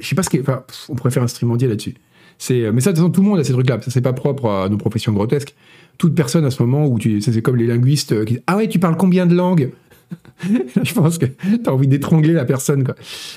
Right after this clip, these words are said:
Euh, donc oui, il y a, c-, chaque profession a les, les questions de stupides liées à sa profession. C'est normal. Mais, euh, oui, en plus, oui, chez Canard P C, ah oui, ça c'est, euh,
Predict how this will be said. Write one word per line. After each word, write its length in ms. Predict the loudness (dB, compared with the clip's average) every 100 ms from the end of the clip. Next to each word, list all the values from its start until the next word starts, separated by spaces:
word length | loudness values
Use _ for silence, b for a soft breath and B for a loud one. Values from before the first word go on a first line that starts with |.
| B _
Euh, 1300 | 0 0 0 0 0 -2 -2 -2 -2 -2 -2 -2 0
donc 220 | 0 2
oui, 60 | 2
il 60 |
y 80 | 2
a, 340 | 0 -2 -4
c-, 500 | -6 -10 -14 -16 -16 _ _
chaque 160 | -2 0
profession 380 | 0 2 2 2
a 40 |
les, 200 | 2 0
les 120 | 0
questions 380 | -2 -2 0 0
de 180 | 0 -4
stupides 400 | 0 2 2 2
liées 80 | 2
à 60 |
sa 100 | 0
profession. 400 | 0 0 0 -2 B B B B
C'est 120 | -2
normal. 400 | 0 0 -2 -6 -4
Mais, 320 | 0 0 0
euh, 520 | -2 -2 -2 -2 0 0 -2 -6 _ _ _ _ _ _ _ _ _ -18 B B B 0
oui, 140 | 2
en 40 | 2
plus, 140 | 2
oui, 100 | 2
chez 160 | 2 2
Canard 260 | 2 2
P 100 | 2
C, 300 | 2 2 2 2
ah 60 |
oui, 120 | 0
ça 120 | 2 0
c'est, 240 | 0 0
euh, 400 | 0 -2 -2 -6